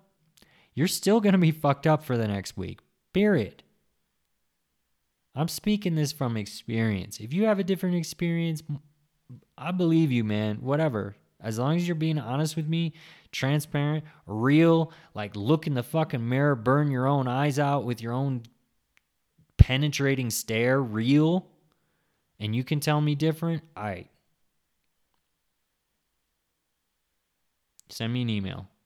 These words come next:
Like I always say, send me an email. This is my opinion. But yeah, so I say, yeah, go ahead, taper.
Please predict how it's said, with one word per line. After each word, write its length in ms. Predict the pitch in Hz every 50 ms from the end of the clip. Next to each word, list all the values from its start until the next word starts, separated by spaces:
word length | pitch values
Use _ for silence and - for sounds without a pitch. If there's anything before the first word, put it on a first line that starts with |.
| _ _ _ _ _ _ _ _ _ _ _ _ _ - -
Like 200 | 104 98 92 -
I 80 | 92 92
always 200 | 92 98 98 -
say, 280 | - 98 90 - - _ -
send 200 | - - 104 104
me 120 | 104 104
an 60 | 101
email. 260 | 98 92 92 - 104 - _ _ _ _ _ _ _ _ _ _ _ _ _ _ _ _ _ _ _ _ _ _ _ _ _ _ _ _ _ -
This 180 | 98 101 104
is 160 | 110 110 104 104
my 220 | 98 104 101 98
opinion. 400 | 92 - - 95 90 92 95 92 _ _ _ _ _ _ _ _ - - - - - - _ -
But 120 | - 101
yeah, 220 | 98 92 90 87 -
so 180 | - - 139
I 80 | 135 135
say, 200 | 139 - 202 175
yeah, 420 | 151 156 156 147 156 139 107 - - -
go 120 | - 139
ahead, 220 | 117 95 107 101 -
taper. 380 | - 113 104 - - - -